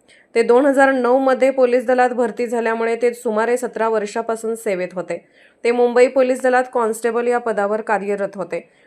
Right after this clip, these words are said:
ते उपमुख्यमंत्री अजित पवार यांचे विश्वासू सुरक्षा अधिकारी म्हणून बरीच वर्ष काम पाहत होते.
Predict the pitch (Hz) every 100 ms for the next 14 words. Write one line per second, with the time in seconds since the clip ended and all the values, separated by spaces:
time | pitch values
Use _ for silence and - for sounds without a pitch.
0 | _ 233 240 262 269 277 294 269 262 277
1 | 254 262 262 247 240 254 233 226 247 220
2 | 220 233 233 240 240 226 214 214 226 202
3 | 220 240 233 233 226 220 202 214 233 214
4 | 208 208 254 247 208 208 208 190 190 196
5 | 185 180